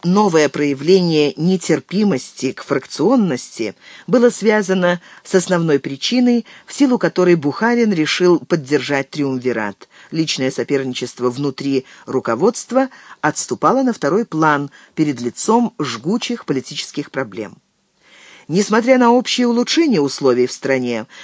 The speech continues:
начиная с тысяча девятьсот двадцать третьего года стал углубляться экономический кризис – его основной чертой являлось растущее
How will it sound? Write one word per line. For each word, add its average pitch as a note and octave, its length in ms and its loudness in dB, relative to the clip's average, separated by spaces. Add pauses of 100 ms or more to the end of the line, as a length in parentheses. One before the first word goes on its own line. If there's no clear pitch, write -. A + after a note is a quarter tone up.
начиная D#3 600 0
с - 80 -6
тысяча - 340 -8
девятьсот C#3 380 -2
двадцать C3+ 400 -4
третьего C3 360 -2
года C#4+ 300 2
стал D4 320 2
углубляться A#3 960 0
экономический G#3 840 -2
кризис – F3+ 760 -6 (480)
его D#3 260 2
основной D#3+ 400 0
чертой D#3+ 580 0 (300)
являлось D#3 520 2
растущее D#3+ 800 0